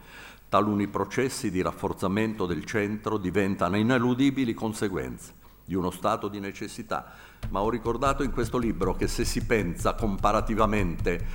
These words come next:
al ruolo del Piemonte in Italia e al ruolo della Prussia in Germania, si corge-, si coglie quanto la Prussia sia stata, abbia influenzato la Germania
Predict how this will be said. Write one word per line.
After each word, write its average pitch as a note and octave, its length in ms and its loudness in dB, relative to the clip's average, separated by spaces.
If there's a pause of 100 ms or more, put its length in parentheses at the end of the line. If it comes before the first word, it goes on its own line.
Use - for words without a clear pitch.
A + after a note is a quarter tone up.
(180)
al G2+ 160 4
ruolo C3 480 6
del A2+ 160 2
Piemonte C#3+ 580 4
in C#3 140 4
Italia G#2 580 6
e G2 40 2
al G2+ 180 4
ruolo B2+ 320 6
della A2 180 6
Prussia C#3 460 4
in A2+ 100 2
Germania, C3 560 6
si B2 180 0
corge-, C#3+ 680 6
si - 160 -2
coglie D3 800 4 (100)
quanto D3+ 460 8
la A#2 100 6
Prussia B2 540 2
sia A#2 180 2
stata, B2+ 720 2
abbia B2 400 2
influenzato C#3+ 880 4
la B2 140 6
Germania C3 680 2